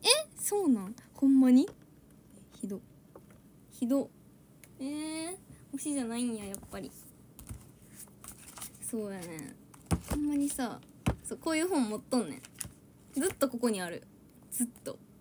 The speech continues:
ずっとここにあるけど、全く勉強してない。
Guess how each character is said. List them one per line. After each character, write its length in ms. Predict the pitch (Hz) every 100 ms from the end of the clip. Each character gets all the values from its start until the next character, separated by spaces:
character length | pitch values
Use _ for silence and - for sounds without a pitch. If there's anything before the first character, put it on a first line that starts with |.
| - - - - - - - - - - - - -
ず 120 | -
っ 20 | -
と 120 | 330
こ 60 | 254
こ 120 | 254
に 100 | 247
あ 40 | 220
る 140 | 220
け 120 | 208
ど、 380 | 170 214 208 139 - - -
全 100 | 392 415 523 -
く 80 | 381
勉 180 | 339 339
強 160 | 311 349
し 60 |
て 80 | -
な 120 |
い。 40 | 226